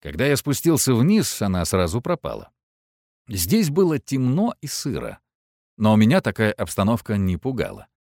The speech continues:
Минут десять пробирался по лабиринту из туннелей, часто проделывая и свои пути.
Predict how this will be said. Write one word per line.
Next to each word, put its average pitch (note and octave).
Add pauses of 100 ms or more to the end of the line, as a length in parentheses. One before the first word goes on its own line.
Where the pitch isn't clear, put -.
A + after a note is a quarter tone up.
(380)
Минут A2+
десять C3+
пробирался A#2+
по F#2+
лабиринту A2
из F#2+
туннелей, A2+
часто B2
проделывая G#2+
и G#2+
свои A2
пути. -